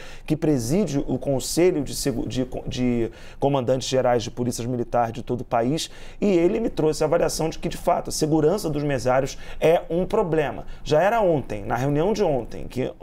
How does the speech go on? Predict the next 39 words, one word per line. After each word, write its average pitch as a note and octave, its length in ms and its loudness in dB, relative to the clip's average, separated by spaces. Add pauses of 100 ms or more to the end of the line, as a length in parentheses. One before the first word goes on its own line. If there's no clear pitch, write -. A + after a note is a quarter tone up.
(100)
esse C3+ 240 0
tema C#3+ 380 -2 (260)
pode C#3+ 300 2
ter D#3 160 0
sido D3+ 480 0
sugerido F3+ 640 2
ali, A#2 260 -2
mas C3 240 0
agora C#3 380 2 (180)
se - 100 -8
torna C#3+ 280 2
ainda D#3 480 2
um C3 120 -4
foco C3+ 380 0
maior A#2+ 400 2
de, A2+ 220 -6
de, A2 280 -6
de, A2 240 -6 (200)
é, G2+ 480 2
ênfase, C3 480 -2
né, C3 180 -4 (260)
por - 120 0
conta C3+ 260 -2
da C3+ 120 2
decisão C#3+ 340 -2 (140)
de C#3 100 -2
hoje A#2+ 260 -2 (240)
do C3+ 140 2
T C3 140 0
S B2+ 340 2
E B2+ 220 4
de C3 340 -2
colocar C3 540 0
os F#3+ 180 2
mesários C3+ 540 2
pra C#3 240 2
cautelarem A#2+ 600 0
os A#2 100 -6
celulares A2+ 520 -2